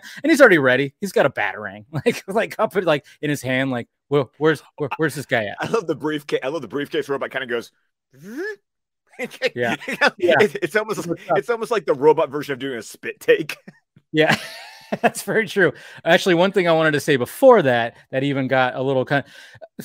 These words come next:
Speaker 1: okay, so when it came to where this robot ends up going, there's, like, two lasers on the bottom, and then that's it. I'm like, "Okay, so it crawled underneath it pretty easy," but I'm thinking that any human being can just literally just, just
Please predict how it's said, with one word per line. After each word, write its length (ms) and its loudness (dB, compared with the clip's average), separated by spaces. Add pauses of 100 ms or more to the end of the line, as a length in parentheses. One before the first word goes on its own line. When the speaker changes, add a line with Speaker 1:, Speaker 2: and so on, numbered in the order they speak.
(240)
Speaker 1:
okay, 260 0
so 400 -2
when 160 -4
it 60 -6
came 240 -2
to 380 -2
where 340 4
this 260 -6
robot 420 2
ends 200 -2
up 160 -2
going, 500 -4
there's, 160 -2
like, 220 -4
two 200 -6
lasers 640 -4 (1080)
on 160 -4
the 60 -2
bottom, 500 0
and 120 -6
then 120 -4
that's 240 -6
it. 100 -2
I'm 100 -4
like, 220 -4 (480)
"Okay, 240 -2
so 160 0
it 180 -4
crawled 300 4
underneath 400 -2
it 100 -6
pretty 200 -6
easy," 340 -6
but 120 -2
I'm 100 0
thinking 260 -2
that 180 4
any 260 0
human 300 -2
being 280 -2
can 100 -8
just 280 -10 (180)
literally 420 2
just, 340 -8 (140)
just 200 -12